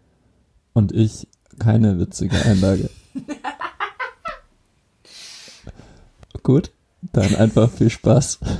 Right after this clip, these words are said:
Speaker 2: <laughs> Doch, nein, es ging hier krass nachhaltig, de-, nachhaltig ging's her.
Speaker 1: Ja, genau. Nee, es, äh, tatsächlich, äh, ein sehr, sehr spannendes Thema, vor allem für mich. <laughs>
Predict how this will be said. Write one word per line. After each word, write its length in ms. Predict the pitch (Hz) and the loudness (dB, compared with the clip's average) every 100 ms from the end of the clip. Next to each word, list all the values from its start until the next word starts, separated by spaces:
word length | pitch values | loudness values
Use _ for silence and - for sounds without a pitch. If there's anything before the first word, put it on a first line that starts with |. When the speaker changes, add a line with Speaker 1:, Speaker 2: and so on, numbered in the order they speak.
| - - 240 - 370 | -8 -8 -10 -10 -14
Speaker 2:
<laughs> 800 | - - - - - 349 285 - | -16 -20 -12 -8 -8 -8 -10 -4
Doch, 420 | 220 262 269 - 277 - | 2 4 2 -2 -10 -8
nein, 380 | 175 175 220 208 | 0 2 2 0
es 100 | 196 | -2
ging 160 | 214 220 | -2 0
hier 180 | 226 | 2
krass 320 | 180 196 202 190 | 0 -2 -2 -2
nachhaltig, 640 | 180 170 214 175 170 - | -2 0 0 -2 -2 -4
de-, 220 | 156 131 | -6 -6
nachhaltig 540 | - 156 185 175 143 - | -6 -2 0 -2 -4 -6
ging's 340 | 135 127 - | -8 -8 -6
her. 260 | 131 131 127 _ - 107 _ _ | -6 -8 -12 _ -20 -20 _ _
Speaker 1:
Ja, 300 | - 120 110 - | 0 2 2 -2
genau. 340 | - 98 101 92 | -4 0 0 2
Nee, 240 | 107 123 | 4 4
es, 240 | 123 120 - | 4 0 -2
äh, 560 | 92 110 110 110 - 98 | 0 0 0 -2 -6 -2
tatsächlich, 560 | 120 - 127 120 117 - | -2 0 -2 0 -4 -2
äh, 240 | 110 110 | -2 0
ein 160 | - 107 | 0 0
sehr, 300 | - 113 - _ - | 2 0 -2 _ -18
sehr 360 | - - 110 | -8 -2 0
spannendes 560 | 110 - 110 117 110 - | 0 0 4 4 4 0
Thema, 360 | - 120 120 117 - - - - - - | -2 2 2 0 -6 -20 -20 -20 -18 -8
vor 240 | 113 107 | -6 -4
allem 260 | 117 110 107 | -2 -2 -2
für 180 | - 104 | -2 -2
mich. 380 | 98 113 - - - - - - | 0 0 -4 -12 -8 -8 -4 0
<laughs> 400 | 165 - 254 | 0 0 0